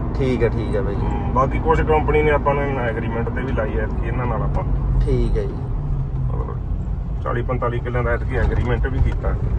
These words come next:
Speaker 2: ਦੋ ਤਿੰਨ ਜਣਿਆਂ ਨੇ ਅਸੀਂ ਰਲ ਕੇ।
Speaker 1: ਠੀਕ ਹੈ।
Speaker 2: ਬਾਕੀ ਉਹ ਵੇਖਾਂਗੇ ਐਕਸਪੀਰੀਅੰਸ ਕਿਵੇਂ ਰਹਿੰਦਾ ਆਪਣਾ।
Speaker 1: ਉਹ ਵੀ ਫਿਰ ਬੀਜ ਉਹਨਾਂ ਨੇ ਆਪਦਾ ਦਿੱਤਾ ਹੋਣਾ?
Speaker 2: ਹਾਂ, ਬੀਜ ਆਪਦਾ ਦਿੱਤਾ ਉਹਨਾਂ ਨੇ, ਉਹ ਫਾਊਂਡੇਸ਼ਨ ਬੀਜ ਬੀਜ ਬਜਾਇਆ ਆਪਾਂ ਨੂੰ ਸਾਰਾ।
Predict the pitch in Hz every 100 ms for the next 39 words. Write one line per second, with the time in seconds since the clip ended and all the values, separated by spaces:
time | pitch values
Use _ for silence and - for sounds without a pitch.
0 | - 160 165 127 127 - - - - -
1 | - 151 - - 143 127 110 107 101 -
2 | - - - - - - - 110 113 113
3 | - 123 123 - 110 - 113 113 107 120
4 | 120 - 139 151 175 208 190 175 156 165
5 | 175 175 165 147 156 170 - 180 175 170
6 | 156 139 120 117 117 - 110 110 120 123
7 | 127 - 127 - - 123 - - - -
8 | - - - - - 113 - - - -
9 | - - 92